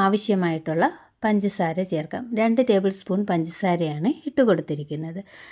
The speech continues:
അഞ്ച് രൂപയുടെ ഒരു പാക്കറ്റ് ബൂസ്റ്റ് ഇടുന്നുണ്ട്. അത് ഫുള്ളായിട്ട് ഇടണ്ട, ശകലം മാറ്റി വെച്ചതിന് ശേഷം ബാക്കി ഇട്ട് കൊടുക്കാം.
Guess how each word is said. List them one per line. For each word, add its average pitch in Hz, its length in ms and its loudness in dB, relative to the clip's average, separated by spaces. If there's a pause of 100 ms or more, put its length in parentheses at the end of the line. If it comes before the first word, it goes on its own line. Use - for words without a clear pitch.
(160)
അഞ്ച് 214 300 2
രൂപയുടെ 170 500 4 (220)
ഒരു 226 220 2
പാക്കറ്റ് 175 520 0
ബൂസ്റ്റ് 233 560 2 (680)
ഇടുന്നുണ്ട്. 202 460 2 (100)
അത് 196 200 2 (180)
ഫുള്ളായിട്ട് 220 580 4
ഇടണ്ട, 165 240 -2 (260)
ശകലം 220 400 4
മാറ്റി 202 360 2
വെച്ചതിന് 180 460 2
ശേഷം 156 320 0
ബാക്കി 208 380 4
ഇട്ട് 170 140 -8
കൊടുക്കാം. - 400 -8